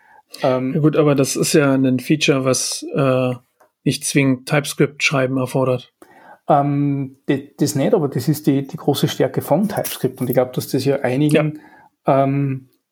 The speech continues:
Speaker 1: äh, g-, grad wenn man, wenn man von TypeScript als diesen, diesem ominösen Begriff redet, vielen, vielen nicht bewusst ist, äh, dass TypeScript folgende Dinge eingeführt hat, nämlich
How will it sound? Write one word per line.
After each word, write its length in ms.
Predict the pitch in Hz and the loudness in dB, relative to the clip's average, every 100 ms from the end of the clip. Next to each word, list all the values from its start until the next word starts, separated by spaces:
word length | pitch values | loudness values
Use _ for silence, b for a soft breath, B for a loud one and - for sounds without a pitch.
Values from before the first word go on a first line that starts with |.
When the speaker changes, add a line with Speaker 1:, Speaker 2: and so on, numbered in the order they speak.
| _ - | _ -4
Speaker 1:
äh, 180 | 147 - | -4 -2
g-, 200 | 160 160 | -2 -2
grad 260 | - 151 160 | 2 2 2
wenn 120 | 147 | 2
man, 200 | 147 147 | 2 0
wenn 100 | 143 | 0
man 120 | 147 | 0
von 180 | 131 139 | 0 -2
TypeScript 460 | - 156 - - - | 0 -2 -2 -4 -2
als 120 | 139 | -2
diesen, 380 | 156 - 139 131 | -2 -2 -2 -4
diesem 240 | 139 143 | -4 -2
ominösen 640 | 143 160 147 131 139 123 - | 0 2 2 0 -2 -6 -4
Begriff 560 | 135 131 175 185 - - _ - | -4 0 0 0 -10 -16 _ 0
redet, 320 | 127 156 156 B B B | 2 2 -2 B B B
vielen, 440 | - 165 220 180 | -2 2 4 2
vielen 320 | - 165 156 135 | 0 0 2 0
nicht 180 | 139 | -2
bewusst 360 | - 135 156 - | 0 0 0 -2
ist, 240 | 143 - - | -10 -10 -4
äh, 180 | 135 | -2
dass 180 | 135 139 | 0 -2
TypeScript 480 | - 135 - - - | 0 0 0 -4 -2
folgende 380 | - 147 160 151 | 0 2 2 2
Dinge 440 | 175 196 147 - | 2 2 0 -2
eingeführt 480 | 139 131 143 135 - | -4 -4 -4 -6 -4
hat, 160 | - 143 | -6 -2
nämlich 380 | 131 135 135 | 0 2 0